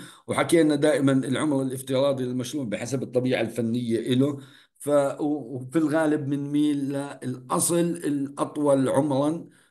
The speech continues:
آه، آه، وبنشتغل على أساس إنه هذا هو العمر الافتراضي للمشروع عند التحليل، آه، عشان نضمن إنه، آه،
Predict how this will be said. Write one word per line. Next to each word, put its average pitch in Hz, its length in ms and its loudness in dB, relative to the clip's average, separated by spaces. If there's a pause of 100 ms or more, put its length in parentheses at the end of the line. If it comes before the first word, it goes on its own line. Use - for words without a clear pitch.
(140)
آه، 165 420 -2
آه، 131 460 -2
وبنشتغل 143 1040 0
على 101 260 -2
أساس 131 400 -2
إنه 127 220 0
هذا 131 260 0
هو 135 240 -4
العمر 123 320 -4
الافتراضي 120 720 -2
للمشروع 117 600 -4
عند 113 160 -4
التحليل، 135 640 4 (380)
آه، 156 160 4
عشان 151 640 2
نضمن 147 540 0
إنه، 139 640 -4
آه، 113 840 -6